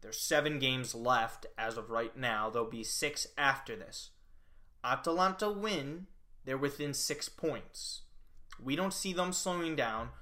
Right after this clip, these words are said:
We could see Juve potentially slip up, and we'll run through Juve's fixtures right now really quick after this game. Sassuolo. Not the easiest matchup, but should be a win.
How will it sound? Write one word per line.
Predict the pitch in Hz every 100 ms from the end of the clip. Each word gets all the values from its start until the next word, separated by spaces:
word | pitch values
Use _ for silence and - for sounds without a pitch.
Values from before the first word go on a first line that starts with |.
| -
We | 131
could | 131 - 175 175
see | - 190
Juve | 160 175 165 156
potentially | 151 143 143 139 151 147
slip | - 160 143 143
up, | 117 104 - - -
and | 127
we'll | 131
run | 131 135 147 151
through | 165 151
Juve's | 160 147 143
fixtures | - 151 - 135 113
right | 107 110 127 143
now | 151 131
really | 120 120 117
quick | - 110
after | 110 -
this | 107 -
game. | - - - - - -
Sassuolo. | - 120 - 156 160 120 - - - - - - - - - -
Not | 117 135 151
the | 175
easiest | 170 170 160 156 156
matchup, | 131 120 - 120 123 -
but | 117
should | - 143 123
be | 123
a | 117
win. | 110